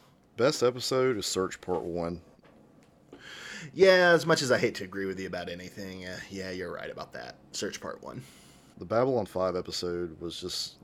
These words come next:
Speaker 1: it felt like starting over, kind of. <laughs> Like, it just, I mean
Speaker 2: Yeah, well,
Speaker 1: it
Speaker 2: the absence of, like, Delenn, Kosh, Londo, and G'Kar didn't do it any favors.
Speaker 1: Garibaldi.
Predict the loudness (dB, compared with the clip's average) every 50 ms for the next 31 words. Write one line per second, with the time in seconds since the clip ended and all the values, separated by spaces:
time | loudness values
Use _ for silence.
0 | -18 -12 -8 -6 -4 -2 -4 -4 -6 -8 -14 -20 -20 -20 -20 -20 -20 -20 -20 -20
1 | -18 -14 -12 -10 -8 -6 -6 -6 -6 -6 -8 -8 -8 -8 -6 -6 -6 -8 -8 -10
2 | -14 -20 -20 -16 -12 -10 -8 -8 -8 -8 -10 -16 -20 -16 -14 -14 -6 0 2 0
3 | 2 4 4 4 4 2 -2 -8 -8 -8 -10 -10 -10 -8 -6 -6 -8 -8 -10 -16
4 | -20 -20 -20 -20 -20 -20 -20 -18 -6 0 2 2 2 2 0 -2 -2 0 4 6
5 | 8 8 8 6 2 0 2 2 2 2 2 0 0 -2 -2 -2 0 0 0 0
6 | 2 0 0 0 -2 -2 0 0 0 0 0 -2 -2 -2 -2 -2 -2 -2 -2 -2
7 | -2 -2 -4 -6 -8 -8 -6 -4 -2 -2 -2 -2 -4 -4 -6 -6 -4 -4 -6 -6
8 | -8 -14 -18 -12 -10 -8 -6 -6 -6 -6 -8 -8 -8 -8 -10 -10 -12 -14 -14 -14
9 | -12 -10 -8 -6 -6 -4 -4 -4 -6 -6 -8 -8 -8 -8 -6 -6 -6 -4 -2 -2
10 | -2 -2 -2 -4 -6 -6 -4 0 0 2 2 2 2 4 4 4 4 2 0